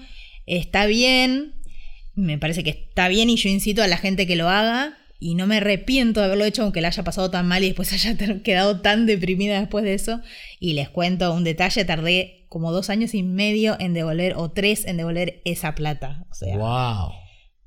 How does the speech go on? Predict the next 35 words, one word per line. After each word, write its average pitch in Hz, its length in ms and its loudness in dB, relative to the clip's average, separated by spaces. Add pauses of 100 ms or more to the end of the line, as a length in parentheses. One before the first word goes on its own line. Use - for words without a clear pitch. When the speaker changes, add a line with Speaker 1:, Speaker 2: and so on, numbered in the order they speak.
Speaker 1:
fuerte. - 440 -10
Y 175 120 -2
la, 156 180 2
y 190 120 -2
la, 156 220 2
esa 170 200 0
plata 185 180 2
la 180 120 4
devolvió 170 300 0
Talleres 180 380 -2
a 156 80 0
Color, 160 420 -2
no 151 140 -2
la 165 100 0
devolvió 165 360 -2
Feliz 220 320 0
a 240 100 2
Color. 202 480 2 (160)
Speaker 2:
Claro, 107 260 0
Speaker 1:
O - 40 2
sea, 120 80 2
Speaker 2:
porque 113 160 2
Feliz 117 260 2
a 117 80 2
Color 113 220 0
obviamente 110 400 2
estaba 104 220 0
en 92 80 2
el 87 60 4
cementerio 95 600 2
ya. 98 240 0
Speaker 1:
Sí. 90 440 2
Speaker 2:
Chau. 85 380 0 (340)
Speaker 1:
Sí. - 200 -8 (200)
<laughs> - 180 -16